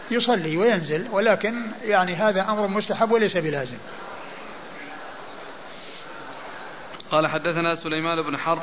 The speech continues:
Speaker 2: قال حدثنا حماد <clears throat> عن عمرو بن دينار عن طاووس عن ابن عباس رضي الله عنهما، وعن ابن طاووس عن أبيه قال:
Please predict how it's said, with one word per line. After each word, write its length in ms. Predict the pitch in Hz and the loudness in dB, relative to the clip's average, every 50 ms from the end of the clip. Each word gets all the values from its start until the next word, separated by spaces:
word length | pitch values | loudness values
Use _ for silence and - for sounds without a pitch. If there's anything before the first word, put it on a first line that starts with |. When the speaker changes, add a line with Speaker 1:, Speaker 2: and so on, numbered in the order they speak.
| - - | 0 0
Speaker 2:
قال 180 | 156 151 151 | 2 2 2
حدثنا 480 | 139 147 151 151 175 165 165 170 165 151 | 2 0 0 -2 -2 0 2 2 2 2
حماد 500 | 131 139 143 143 147 156 160 165 165 160 - - - - - - - - - - - | 2 0 0 0 0 2 4 4 2 2 -2 -8 -12 -12 -12 -12 -12 -12 -12 -12 -8
<clears throat> 560 | - - 311 269 240 190 - - - - - | -4 0 0 2 2 0 -2 -4 -8 -6 -4
عن 100 | 143 151 | -2 0
عمرو 260 | 151 151 170 165 160 151 | 2 2 4 2 2 0
بن 180 | 151 160 151 | 2 0 2
دينار 420 | 139 147 151 147 147 156 160 165 151 | 2 2 2 4 4 4 4 4 4
عن 200 | 135 156 151 143 | 4 2 2 2
طاووس 580 | - 147 147 147 147 156 165 170 165 165 - | 4 4 4 4 4 2 0 0 -2 -2 -2
عن 140 | 127 147 156 | -2 0 0
ابن 140 | 151 139 147 147 | 0 0 2 2
عباس 560 | 143 143 127 135 156 165 160 151 147 - 160 160 160 156 - 143 | 2 2 2 4 4 4 4 4 2 2 0 -2 -2 -2 -2 0
رضي 280 | 151 156 147 151 147 | 0 0 2 0 0
الله 340 | 147 151 156 147 135 139 131 | 2 4 4 4 4 2 2
عنهما، 460 | 135 139 139 143 151 151 143 127 - - - - - - - - - - - - - - | 2 2 2 2 2 2 2 2 0 -2 -8 -10 -12 -12 -12 -12 -12 -12 -12 -10 -2 2
وعن 220 | 139 156 170 185 | 6 6 6 6
ابن 220 | 180 - 156 175 170 | 4 4 2 0 0
طاووس 600 | 180 170 165 160 160 165 175 185 190 185 185 - | 4 4 6 6 6 6 4 4 2 2 0 0
عن 180 | 123 151 160 - | 0 0 2 2
أبيه 580 | - 160 147 165 170 160 147 139 147 160 165 - - - - - - - - - - | 2 0 2 2 2 2 4 4 2 2 0 -2 -6 -10 -12 -12 -12 -12 -8 0 4
قال: 560 | 156 160 165 160 151 156 165 175 180 180 | 6 8 8 8 8 8 8 8 8 6